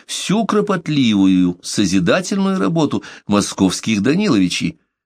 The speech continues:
а главное, добытую ими животворную тишину, безопасность Руси. Если при Иване Красном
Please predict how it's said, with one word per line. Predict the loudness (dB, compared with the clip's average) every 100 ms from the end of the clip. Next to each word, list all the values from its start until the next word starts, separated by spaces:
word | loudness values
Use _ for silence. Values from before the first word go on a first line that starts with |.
| -4
а | -4
главное, | 0 0 2 0 0 0 -2 -6 -20 -8
добытую | 0 2 2 2 2 0 2
ими | 2 0 0 0 0
животворную | 0 0 0 0 0 0 0 0
тишину, | -2 -6 -6 -2 0 0 0 -2 -6 _ _ -6
безопасность | -4 -2 -2 -2 -2 -4 -6 -4
Руси. | -6 -6 -10 -14 _ _ _ _ _ _ _ _ _ _ -4
Если | 0 2 4 2 -2 -4 -2
при | 0 0
Иване | 0 0 -2
Красном | -2 0 2 0 -4 -4 -6